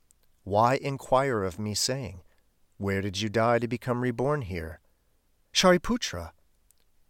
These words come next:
death is the characteristic of the destruction of fallacious dharmas. Birth is the characteristic of the continuity of fallacious dharmas.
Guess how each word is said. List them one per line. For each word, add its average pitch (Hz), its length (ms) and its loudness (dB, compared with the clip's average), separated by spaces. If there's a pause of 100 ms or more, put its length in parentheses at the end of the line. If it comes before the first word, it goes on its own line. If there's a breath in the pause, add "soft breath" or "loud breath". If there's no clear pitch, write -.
(180)
death 147 440 2 (280)
is 110 180 -2
the 117 100 -4
characteristic 120 840 -2
of 90 120 -6
the 98 80 -8
destruction 101 640 -2
of 90 120 -4
fallacious 98 580 -6
dharmas. 98 680 -4 (760)
Birth 131 600 4 (420)
is 95 140 -6
the 101 100 -6
characteristic 107 800 -6
of 110 120 -8
the 113 100 -6
continuity 113 800 -6
of 85 100 -6
fallacious 90 540 -6
dharmas. 82 600 -8